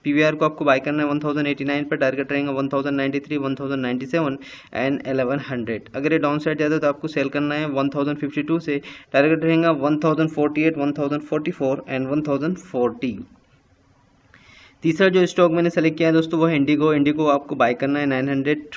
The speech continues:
फ़ोर्टी सिक्स पर, टारगेट रहेगा नाइन हंड्रेड फिफ्टी, नाइन हंड्रेड फिफ्टी फ़ोर, नाइन हंड्रेड फिफ्टी एट।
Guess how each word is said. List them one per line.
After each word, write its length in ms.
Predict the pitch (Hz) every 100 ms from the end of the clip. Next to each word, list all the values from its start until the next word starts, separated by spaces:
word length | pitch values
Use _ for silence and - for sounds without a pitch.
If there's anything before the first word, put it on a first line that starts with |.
| - -
फ़ोर्टी 280 | - 131 139
सिक्स 220 | 160 156
पर, 200 | 165 170 - - -
टारगेट 280 | 131 139 160
रहेगा 220 | 170 170
नाइन 200 | 160 147
हंड्रेड 200 | 151 147
फिफ्टी, 300 | 156 160 170
नाइन 180 | 160 135
हंड्रेड 200 | 143 139
फिफ्टी 240 | 151 147 156
फ़ोर, 200 | 160 156
नाइन 220 | 131 135
हंड्रेड 220 | 131 139
फिफ्टी 360 | - 135 139 120
एट। 240 | 98 -